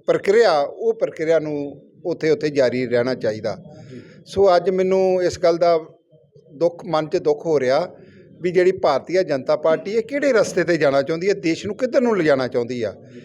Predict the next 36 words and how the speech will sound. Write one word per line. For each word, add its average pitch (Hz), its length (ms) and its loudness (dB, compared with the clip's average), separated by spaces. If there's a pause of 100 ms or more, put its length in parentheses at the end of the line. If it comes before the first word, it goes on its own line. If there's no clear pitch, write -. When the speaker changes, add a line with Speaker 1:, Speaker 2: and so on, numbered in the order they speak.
(380)
Speaker 1:
ਆਰ 131 220 2
ਐਸ 151 220 2
ਐਸ 175 200 2
ਤਾਂ 151 120 -2
ਪਹਿਲਾਂ 185 360 2
ਹੀ 190 360 0 (600)
ਸੰਵਿਧਾਨ 135 520 0
ਦੇ 175 100 4
ਉਲਟ 170 220 2
ਸੀ 180 300 -4 (580)
ਤੇ 156 200 6
ਅੱਜ 160 140 0
ਜੇ 180 320 6
ਸੰਵਿਧਾਨ 160 800 0
ਦੀਆਂ 175 240 0
ਧੱਜੀਆਂ 160 640 0
ਉੱਡ 147 240 -2
ਰਹੀਆਂ, 170 500 0
ਤੁਸੀਂ 165 380 -10
ਦੇਖੋ 147 300 -2
ਕਿਸੇ 170 260 -2
ਨੂੰ 165 180 0
ਇਨਸਾਫ 160 440 -2
ਨਹੀਂ 175 120 -4
ਮਿਲ 160 140 2
ਰਿਹਾ। 165 380 2 (520)
ਅੱਜ 147 120 -2
ਕੋਰਟਾਂ 170 440 2
'ਤੇ 180 180 2
ਵੀ 180 140 2
ਦਬਾਅ, 160 760 2 (240)
ਭਾਰਤੀ 156 300 -2
ਜਨਤਾ 160 460 2
ਪਾਰਟੀ 165 380 0
ਦੀ 170 140 -6
ਦਖਲਅੰਦਾਜ਼ੀ, 165 760 0